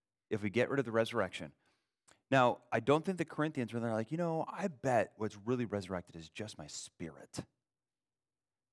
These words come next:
That they're like, "You know, if we do that, then we should just not preach." But, but that's, that's my, my point on systematics, is he's saying, if you take away the resurrection,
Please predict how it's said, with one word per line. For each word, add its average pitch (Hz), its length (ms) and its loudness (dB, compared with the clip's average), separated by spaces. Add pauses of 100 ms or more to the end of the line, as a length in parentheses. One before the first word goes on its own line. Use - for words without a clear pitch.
(600)
That 127 100 2
they're 110 140 2
like, 92 220 2
"You 117 60 -4
know, 160 80 0
if 127 60 -4
we 101 80 -10
do 123 120 -2
that, 131 220 0
then 85 220 -4 (280)
we 117 80 -4
should 120 100 -6
just 92 120 -10
not 80 140 -4
preach." - 360 -8 (1700)
But, 135 140 2 (240)
but 120 100 -2
that's, 147 220 6
that's 160 240 6
my, 123 300 4
my 120 160 2
point 143 260 0
on 110 60 2
systematics, 123 580 -2
is 92 120 -10
he's 147 200 0
saying, 117 260 2 (360)
if 117 80 0
you 113 80 -4
take 120 160 4
away 147 100 6
the 139 80 2
resurrection, 120 640 2